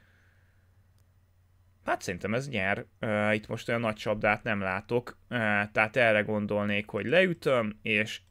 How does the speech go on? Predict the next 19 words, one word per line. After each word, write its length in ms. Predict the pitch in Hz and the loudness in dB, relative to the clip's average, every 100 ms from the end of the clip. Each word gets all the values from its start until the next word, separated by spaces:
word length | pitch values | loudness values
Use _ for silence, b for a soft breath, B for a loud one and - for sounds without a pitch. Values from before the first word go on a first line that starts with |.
| _ - | _ 4
ez 200 | 139 127 | 4 4
a 100 | 110 | 4
hátra 360 | 104 101 - | 4 4 0
menő 360 | 107 101 101 98 | -2 -2 -4 -4
vezérlépés, 720 | 104 104 101 101 101 104 104 | -4 -2 -2 0 -2 -2 -4
ez 140 | 107 - | -4 -4
nagyon 240 | 107 104 | -2 0
erősnek 520 | 104 110 113 123 117 | 0 0 -2 -2 -4
tűnik, 440 | - 131 151 175 - b b b | -4 -4 -2 -4 -8 b b b
mert 400 | - 107 107 - | -2 0 0 -2
így 180 | 110 107 | -6 -6
fogunk 420 | - 123 123 123 | -6 -4 -4 -4
jönni, 440 | 135 135 143 156 - | -4 -4 -2 -4 -6
és 220 | 117 110 | -12 -12
ezt 220 | - 123 | -12 -12
szeretném 500 | - 123 127 - 135 | -8 -4 -4 -4 -6
leütni. 580 | 135 139 147 - 175 185 - B B B B B B B B | -2 -2 -2 -2 -2 -2 -6 B B B B B B B B
Öm, 920 | - 127 127 127 131 135 131 135 127 | 0 2 4 4 2 0 -6 -8 -8
igen, 520 | - - - 53 53 | -8 -6 -6 -6 -10